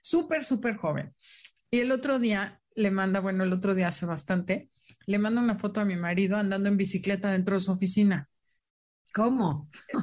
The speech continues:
Speaker 1: Te lo prometo, o sea, cosas así, cuenta chistes todo el tiempo, tiene tiempo, aparte de que trabaja, aparte de que hace mil cosas, todo el tiempo está mandando chistes, bromas, contando cosas,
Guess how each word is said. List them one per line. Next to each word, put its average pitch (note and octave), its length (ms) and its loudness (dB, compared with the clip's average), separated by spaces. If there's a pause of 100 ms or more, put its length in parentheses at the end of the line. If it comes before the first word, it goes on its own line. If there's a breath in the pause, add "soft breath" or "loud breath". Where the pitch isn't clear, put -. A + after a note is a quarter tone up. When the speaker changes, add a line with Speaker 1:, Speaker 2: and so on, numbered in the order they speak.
Speaker 1:
Te B3+ 120 -2
lo A#3+ 120 0
prometo, D#4+ 480 2
o F#3+ 80 2
sea, C4 240 -2
cosas E4+ 320 -2
así, C#4+ 380 0
cuenta C#4+ 320 0
chistes C#4 400 -2
todo D4+ 100 0
el D4 100 -2
tiempo, D4 280 -2
tiene D4+ 260 0
tiempo, A#3 380 0
aparte C#4+ 380 -2
de E4 100 -2
que A3+ 80 -2
trabaja, G3 480 -4
aparte C#4 360 -4
de E4 60 -4
que B3 100 0
hace A3+ 200 0
mil A3+ 220 4
cosas, G#3+ 420 -4 (600 loud breath)
todo D4+ 140 2
el D#4 120 -4
tiempo D4 200 -2
está C#4+ 160 -2
mandando B3+ 480 2
chistes, A#3 500 0
bromas, G#3+ 460 0
contando G#3 480 2
cosas, G3 480 -2